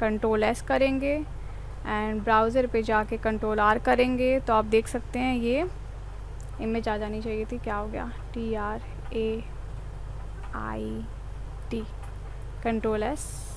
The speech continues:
कंट्रोल आर। So आप देख सकते हैं image के सारे attributes कैसे कै-, work करते हैं,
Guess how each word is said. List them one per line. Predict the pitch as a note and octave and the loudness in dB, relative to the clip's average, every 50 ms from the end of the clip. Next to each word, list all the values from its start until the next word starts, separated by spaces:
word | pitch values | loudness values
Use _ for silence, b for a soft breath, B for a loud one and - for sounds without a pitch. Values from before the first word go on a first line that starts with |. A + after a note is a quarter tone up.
| - - - - - - - - - - - - - - - - - - - - - - - - - - - - - - - - - - | -8 -8 -8 -8 -8 -8 -8 -8 -8 -8 -8 -8 -8 -8 -8 -8 -8 -8 -8 -8 -8 -8 -8 -8 -8 -8 -8 -8 -8 -8 -8 -6 -4 -2
कंट्रोल | A3+ A3 G#3+ A3+ A3+ G#3+ | 0 2 4 4 4 6
आर। | - - - - - - | 4 4 2 0 -6 -4
So | - - | 4 8
आप | B3 A#3+ A#3+ A#3 | 10 10 10 10
देख | A3+ B3+ B3+ - | 10 8 8 8
सकते | D4 C4 C4 - C#4+ D4 | 6 4 8 10 10 10
हैं | D4+ - - B3+ | 10 10 8 10
image | B3 C4+ C#4+ D4+ - | 12 12 12 12 12
के | - C#4 C#4+ D4 | 12 10 10 12
सारे | - C#4 A#3 A3+ B3 C#4+ C#4 | 12 12 12 12 12 10 8
attributes | A#3+ - - A#3 A3 A#3+ C4+ C4+ - - - - | 8 6 2 0 2 2 2 0 0 -4 0 2
कैसे | A#3 A3 A3 - - B3+ C#4 C#4 - - - - - - - - - - - - | 4 4 4 4 2 0 0 -2 -4 -6 -8 -8 -8 -8 -8 -8 -8 -8 -2 2
कै-, | A#3+ A3+ A3 G#3+ - - | 4 6 6 6 4 0
work | A3 G#3 A3+ A#3 A#3 - | 2 4 4 4 6 6
करते | B3 A3+ G#3+ - - G#3+ | 4 4 4 4 2 2
हैं, | G#3+ G#3+ G#3+ G#3+ A3 | 2 2 2 0 0